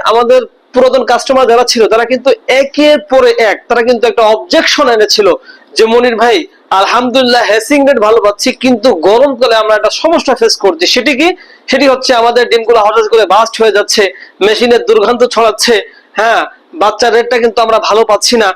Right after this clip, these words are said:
ডিমগুলো সব ফেটে যাচ্ছে। এর কারণটা কি? তো এই সমস্যার সমাধান কিন্তু আমি আজকের ভিডিওতে দেওয়ার চেষ্টা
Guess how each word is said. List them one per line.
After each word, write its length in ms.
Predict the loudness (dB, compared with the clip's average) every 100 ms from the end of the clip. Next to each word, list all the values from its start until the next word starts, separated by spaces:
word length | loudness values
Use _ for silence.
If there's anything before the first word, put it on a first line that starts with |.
| -10 _
ডিমগুলো 300 | -2 2 2 2
সব 140 | 0 -4 -2
ফেটে 200 | -2 2 2
যাচ্ছে। 200 | 0 0 0
এর 80 | 0
কারণটা 360 | 0 0 -2 -4
কি? 100 | -2 -4 -8 -14 -8 -2
তো 40 | -2 2 2
এই 80 | 2 0
সমস্যার 440 | 0 0 0 -2 -2
সমাধান 260 | -2 0 0 0
কিন্তু 140 | 0 0
আমি 80 | 0 0
আজকের 300 | -4 -2 -2 0
ভিডিওতে 280 | 0 0 2
দেওয়ার 180 | 0 0
চেষ্টা 200 | -4 -2